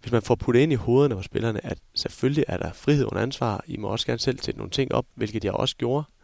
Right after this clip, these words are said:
men, men vi følger alle sammen de samme regler, så vi ved, hvornår der bliver skudt nogenlunde,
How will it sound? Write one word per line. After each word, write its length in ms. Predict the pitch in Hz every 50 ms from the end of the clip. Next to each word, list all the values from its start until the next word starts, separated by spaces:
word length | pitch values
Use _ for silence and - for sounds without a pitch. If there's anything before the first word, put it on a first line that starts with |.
| _ _ - _ _ _ - - _ _ _ _ _ -
men, 400 | 110 107 104 101 101 98 - -
men 260 | - 110 104 101 101
vi 60 | 104
følger 340 | 101 - - 113 117 131 135 - -
alle 200 | - 113 120 123
sammen 240 | - - 107 101 -
de 60 | -
samme 240 | - - 107 113 110
regler, 240 | 107 110 110 - -
så 120 | - -
vi 140 | 101 104 107
ved, 160 | 113 123 - - _
hvornår 280 | - 101 98 104 113 107
der 80 | -
bliver 140 | - - -
skudt 280 | - - - 120 - -
nogenlunde, 540 | 107 104 107 117 120 107 101 92 95 95